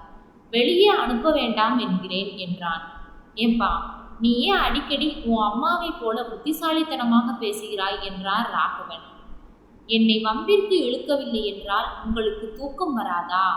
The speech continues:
என்றாள் வாணி கோபம் போல. "மதியை வெளியே எங்கும் வேலைக்கு அனுப்ப வேண்டாம், நம் வேலையில் அவளும் பங்கு பெறட்டும் என்கிறேன்" என்றான். "அட,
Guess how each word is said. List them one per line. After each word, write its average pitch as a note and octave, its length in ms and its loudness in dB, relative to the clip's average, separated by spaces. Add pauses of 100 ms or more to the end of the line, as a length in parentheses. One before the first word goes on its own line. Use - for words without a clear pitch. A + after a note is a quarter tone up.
(160)
என்றாள் G3 420 -6 (120)
வாணி A3 400 -2 (100)
கோபம் A#3+ 480 0
போல. E3+ 240 -6 (1080)
"மதியை A#3 440 2 (200)
வெளியே D4 440 6 (120)
எங்கும் A#3 460 2
வேலைக்கு C4 520 -2
அனுப்ப G#3+ 380 -6
வேண்டாம், E3+ 460 -6 (440)
நம் A3 240 2
வேலையில் A#3+ 520 2 (100)
அவளும் C4+ 540 -2
பங்கு A3 300 -6
பெறட்டும் A3+ 540 -2
என்கிறேன்" F#3 440 -2
என்றான். E3 420 -6 (440)
"அட, G3 140 -6